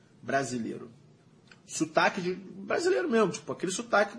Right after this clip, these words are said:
no-, normal que o brasileiro tem quando ele fala inglês. O que eu percebi foi o seguinte: ninguém me levava a sério quando eu falava inglês com sotaque.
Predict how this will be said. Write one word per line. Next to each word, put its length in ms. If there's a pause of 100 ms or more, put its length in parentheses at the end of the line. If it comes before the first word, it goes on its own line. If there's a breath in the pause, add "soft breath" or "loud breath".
no-, 160
normal 520
que 60
o 40
brasileiro 380
tem 160
quando 180
ele 80
fala 200
inglês. 420 (920 loud breath)
O 100
que 100
eu 100
percebi 580
foi 200
o 80
seguinte: 760 (1160 soft breath)
ninguém 600
me 100
levava 460
a 60
sério 580 (600)
quando 320
eu 80
falava 500
inglês 400
com 160
sotaque. 400